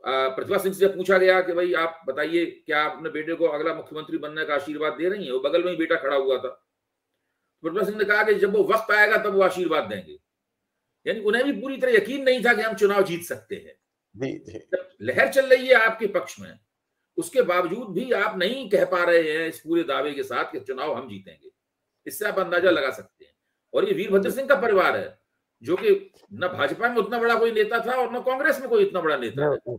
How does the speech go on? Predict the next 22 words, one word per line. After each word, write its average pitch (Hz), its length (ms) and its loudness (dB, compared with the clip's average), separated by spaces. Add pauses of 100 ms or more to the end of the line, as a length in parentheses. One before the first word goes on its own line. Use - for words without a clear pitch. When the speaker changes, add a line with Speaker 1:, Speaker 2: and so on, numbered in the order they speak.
Speaker 1:
इतने 233 200 -10
बड़े, 220 240 2
इत-, 202 260 2
इतने 208 200 -2
बड़े 208 160 -2
नेता 165 380 -2
थे। 87 40 -10 (680)
इससे 196 220 2
आप 247 140 2
अंदाजा 220 240 -2
लगा 202 200 2
सकते 180 380 0
हैं 208 160 2
कि 220 60 -6
कांग्रेस 190 460 2
की 196 140 -12
स्थिति - 320 -16
दरअसल 147 460 -6
है 135 140 2
क्या 110 220 -4
वहां - 220 -12
पर। - 200 -20